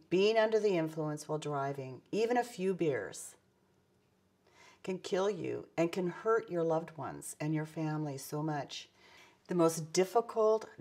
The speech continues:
day of my life was the morning after their father died. It was about five thirty in the morning. They were sleeping,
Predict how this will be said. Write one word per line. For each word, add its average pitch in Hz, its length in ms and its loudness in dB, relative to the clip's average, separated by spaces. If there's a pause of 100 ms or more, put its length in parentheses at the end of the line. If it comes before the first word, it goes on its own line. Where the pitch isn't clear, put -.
(100)
day 160 500 6
of 151 140 -4
my 151 160 -2
life 135 500 -8 (600)
was 147 180 4
the 151 80 2
morning 175 540 2
after 156 560 2
their 135 160 -2
father 147 840 0 (240)
died. 135 440 4 (200)
It 170 120 -2
was 165 180 2
about 160 360 2
five 156 280 4
thirty 147 340 -2
in 135 100 -4
the 143 60 -6
morning. 143 480 -6 (680)
They 147 100 2
were 156 120 0
sleeping, 160 760 -6